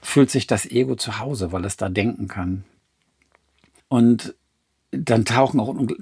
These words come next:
scheinen plötzlich überall Probleme aufzutauchen, weil das Ego liebt Probleme, weil das hält es am Denken. Die, die, die, die Grundlage des Egos ist, denken zu wollen und uns am Denken zu halten.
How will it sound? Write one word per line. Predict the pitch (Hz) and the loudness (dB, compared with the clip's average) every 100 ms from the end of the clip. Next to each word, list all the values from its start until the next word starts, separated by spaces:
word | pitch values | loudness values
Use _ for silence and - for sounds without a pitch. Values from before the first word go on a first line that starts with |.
| 131 | -4
scheinen | - - 123 143 131 | 0 2 4 6 6
plötzlich | - 123 - 110 | 4 0 0 -2
überall | 123 120 | 0 0
Probleme | 113 - 110 135 127 - | -2 -4 2 4 4 0
aufzutauchen, | 95 - 92 87 90 98 95 101 98 | -6 -8 -6 -4 -6 -8 -10 -10 -10
weil | 104 98 | -8 -6
das | 101 | -4
Ego | 117 107 | -2 0
liebt | 110 127 | -2 -4
Probleme, | - 85 80 87 87 90 - | -6 -6 -4 -8 -8 -12 -14
weil | 98 92 | -8 -6
das | 92 - - | -6 -4 0
hält | 101 101 | 2 2
es | 107 | 0
am | 101 95 | 0 2
Denken. | 107 123 95 87 - | 4 2 0 -8 -10
Die, | 90 98 139 | -10 -10 -12
die, | - - _ | -16 -16 _
die, | 123 104 104 - - - - _ - | -10 -10 -12 -16 -20 -20 -20 _ -14
die | 107 | -6
Grundlage | 110 127 135 123 120 117 | 4 6 6 4 2 0
des | 107 92 | -2 -4
Egos | 107 117 127 113 | -2 0 0 0
ist, | 120 - | -2 0
denken | 120 139 131 | 2 0 -4
zu | - 92 | -6 -4
wollen | 95 90 90 85 - | -2 -2 -2 -4 -4
und | 107 107 | -6 0
uns | 123 131 - | 4 4 4
am | 104 95 | -2 -2
Denken | 98 110 123 | 0 -2 -2
zu | 110 101 117 | -6 -4 0
halten. | 117 117 - 92 - | 2 0 -2 -6 -8